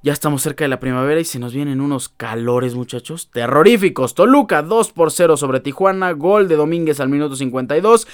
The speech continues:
y el Takeshi Jan Meneses al minuto sesenta y tres desde el Estadio Nemesio diez. Quince remates, cinco remates al arco. Lo de los Xolos de Tijuana y lo de Miguel Herrera es ya de verdad algo que debería de haberse terminado desde hace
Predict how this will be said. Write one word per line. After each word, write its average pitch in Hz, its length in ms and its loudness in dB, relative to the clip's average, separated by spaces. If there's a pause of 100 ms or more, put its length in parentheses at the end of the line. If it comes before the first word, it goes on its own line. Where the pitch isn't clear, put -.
(120)
y 226 100 4
el 220 120 6
Takeshi 147 500 -2
Jan 135 200 -2
Meneses 131 400 -4
al 120 80 -4
minuto 127 300 -2
sesenta 127 440 -8
y 117 60 -8
tres 143 240 -2
desde 120 160 -8
el 120 80 -6
Estadio 123 340 -2
Nemesio 135 400 -2
diez. 214 300 4 (260)
Quince 214 380 2
remates, 151 480 0
cinco 185 340 -2
remates 139 440 0
al 147 120 0
arco. 160 260 2
Lo 151 140 2
de 151 80 4
los 147 160 0
Xolos 196 240 0
de 160 80 -4
Tijuana 165 460 -2
y 202 80 -4
lo 180 160 4
de 180 100 2
Miguel 190 340 2
Herrera 190 520 2
es 196 420 0 (380)
ya 180 180 2
de 196 100 0
verdad 165 320 2
algo 180 300 0
que 151 140 -6
debería 135 340 0
de 170 80 -2
haberse 160 300 -2
terminado 135 560 -2
desde 127 260 -2
hace 135 680 -2